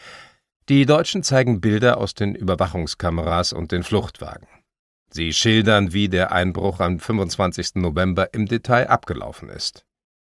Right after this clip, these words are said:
Die Serben stellen ein paar Nachfragen. Dann das Urteil: Die Pinken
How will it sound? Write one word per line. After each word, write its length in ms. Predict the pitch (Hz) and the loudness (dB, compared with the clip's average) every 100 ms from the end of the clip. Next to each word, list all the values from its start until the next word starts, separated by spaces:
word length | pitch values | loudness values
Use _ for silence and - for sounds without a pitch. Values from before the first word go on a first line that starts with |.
| _ 80 | _ -10
Die 60 | |
Serben 500 | 76 78 76 82 80 | -2 0 0 -2 -4
stellen 420 | - 82 82 82 | -2 0 0 -2
ein 200 | - 85 | -4 -6
paar 160 | - 87 | -2 0
Nachfragen. 880 | 92 92 80 - 80 78 80 87 87 _ _ _ _ _ _ _ - | 4 2 0 -6 -2 0 0 -2 -8 _ _ _ _ _ _ _ 2
Dann 420 | 101 98 95 92 | 2 4 0 0
das 200 | 98 - | -2 0
Urteil: 540 | 104 90 98 85 82 - _ _ _ _ - | -2 0 2 2 0 -8 _ _ _ _ -4
Die 100 | 104 | -4
Pinken 640 | - 151 156 - 147 131 | 2 2 2 0 -2 -2